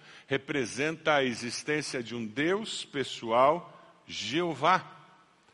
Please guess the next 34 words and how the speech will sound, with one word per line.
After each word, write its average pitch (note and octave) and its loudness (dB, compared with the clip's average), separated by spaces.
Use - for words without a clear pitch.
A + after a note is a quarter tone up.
A B2 2
obra F3+ 6
do C#3+ -6
Espírito C#3 -4
Santo E3 -2
pode C#3 -4
ser A#2+ -4
vista D3+ 0
lá D3+ 4
na F#3+ 0
criação, D#3 -2
desde C#3 -2
o C3+ -10
começo. C3 -6
Quando A#2+ -6
você B2 -4
lê B2+ 0
Gênesis A2 -4
um, D3+ -4
um, B2+ -4
dois, C3 -2
a - -8
palavra C3 4
nos A#2 -4
diz: B2+ -6
"No C3+ -4
princípio C3+ -8
Deus B2+ -4
criou B2+ -2
os A#2 -8
céus F3 2
e A#2+ 0
a G#2+ 2
terra. B2 2